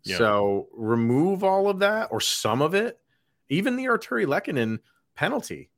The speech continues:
Speaker 2: uh, at the end. You know, you pull the goalie, understandably so, with four minutes left, and he commits a slashing penalty. And it's just like, eh, with, there's no need for that. It,
Speaker 1: On
Speaker 2: and
Speaker 1: a
Speaker 2: he played a
Speaker 1: already
Speaker 2: great game.
Speaker 1: sensitive Vince Dunn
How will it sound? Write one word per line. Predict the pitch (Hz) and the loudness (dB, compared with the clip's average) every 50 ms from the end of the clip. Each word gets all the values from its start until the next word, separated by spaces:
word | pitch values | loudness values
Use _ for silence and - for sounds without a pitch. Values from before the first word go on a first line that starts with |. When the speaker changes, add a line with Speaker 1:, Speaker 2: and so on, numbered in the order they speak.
| _ _ _ _ - | _ _ _ _ -6
Speaker 2:
uh, | 113 113 117 - - | -4 -2 -2 0 0
at | 147 147 - | 0 0 0
the | - 175 - - | -4 -8 -4 -2
end. | 143 185 294 254 98 80 - _ _ _ _ _ _ _ _ _ _ _ _ - | -2 -2 -2 -4 -6 -10 -12 _ _ _ _ _ _ _ _ _ _ _ _ -4
You | 123 | 0
know, | 120 120 | 0 2
you | 113 117 117 | 2 2 0
pull | 117 - - 165 208 226 | -2 0 0 0 0 0
the | 196 151 | 2 2
goalie, | 139 143 165 190 196 208 220 214 196 190 - _ _ _ _ _ _ _ _ - - 123 - _ _ _ - - | 4 4 6 6 4 4 2 0 -4 -6 -10 _ _ _ _ _ _ _ _ -20 -20 -20 -20 _ _ _ -10 -4
understandably | - 135 160 165 156 - - 147 160 170 170 143 131 | -2 -2 0 -2 -2 -4 -4 -2 -2 0 0 0 0
so, | 110 - - 123 139 170 190 190 170 | -2 -2 0 0 2 2 2 2 2
with | 147 127 113 - | 2 0 0 -2
four | - - - 135 135 151 | -8 -4 0 2 2 2
minutes | 160 160 160 160 147 - | 2 0 -2 -2 -4 -2
left, | 127 131 143 180 185 - - - - - _ _ _ _ _ _ _ - | 0 0 2 2 0 -2 -8 -18 -18 -18 _ _ _ _ _ _ _ -4
and | 120 120 123 123 123 120 120 120 120 117 117 117 | -2 0 0 2 2 2 2 0 0 0 -2 -2
he | 107 98 123 120 120 120 120 120 117 113 | -4 -2 -2 -2 0 0 0 -2 -2 -4
commits | - - 113 110 104 - | -4 -4 -4 -4 -4 -6
a | - 98 | -8 -8
slashing | - - 85 76 - - 87 85 | -8 -8 -10 -10 -12 -14 -14 -14
penalty. | 82 - - - _ - - _ _ _ _ _ _ _ _ _ _ _ _ _ _ _ _ _ - | -14 -16 -18 -20 _ -20 -20 _ _ _ _ _ _ _ _ _ _ _ _ _ _ _ _ _ -8
And | 135 139 135 | -6 -4 -4
it's | 131 120 - | -4 -6 -8
just | - - - 170 - | -6 -4 -4 -2 0
like, | 131 156 151 - | -2 -2 -2 -4
eh, | 156 151 - - | -8 -12 -2 2
with, | 175 185 175 - 113 147 | 4 4 4 2 -2 -4
there's | 151 180 175 175 | -4 -4 -2 0
no | 190 202 196 190 | 2 2 2 2
need | 180 180 175 175 190 208 202 208 202 175 139 | 2 2 0 0 0 0 0 -2 -2 -4 -6
for | - - 143 131 131 131 | -6 -6 -6 -4 -4 -4
that. | 110 117 98 92 82 78 78 - - - | -4 -4 -4 -4 -6 -6 -8 -10 -6 -4
It, | 143 160 | -2 2
Speaker 1:
On | 123 127 135 135 | 6 8 8 10
Speaker 2:
and | |
Speaker 1:
a | 131 127 | 10 8
Speaker 2:
he | - | 8
played | 135 | 8
a | 135 | 10
Speaker 1:
already | 147 147 143 147 139 135 | 10 10 10 10 8 8
Speaker 2:
great | - - - | 6 6 6
game. | 156 151 | 6 6
Speaker 1:
sensitive | 135 113 95 147 143 131 131 120 110 | 6 4 4 6 6 8 6 6 4
Vince | 90 - 127 123 120 - - | 2 0 2 2 0 -2 -8
Dunn | 101 90 113 113 117 110 104 98 95 92 | -2 0 2 2 2 2 0 -2 -6 -10